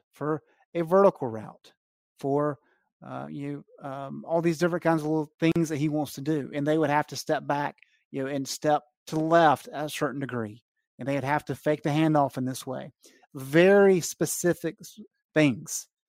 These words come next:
And it's neat to see. I mean, he's, he's very much building from the ground up. Uh,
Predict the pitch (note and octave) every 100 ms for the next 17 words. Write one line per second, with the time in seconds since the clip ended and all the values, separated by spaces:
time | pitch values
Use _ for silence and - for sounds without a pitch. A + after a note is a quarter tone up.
0 | _ - G#3 F3 G#3+ A3+ F#3+ - A#3 B2+
1 | C3 C#3+ D#3 - _ _ - E3 C#3+ C#3+
2 | F3+ G3 F3+ E3 F3 - C3+ A#2+ E3 E3+
3 | D#3 C#3+ B2+ B2 D3 C#3 C#3 C3 B2+ A#2+
4 | - _ _ _ _ _ _ _ _ _
5 | C#3 C#3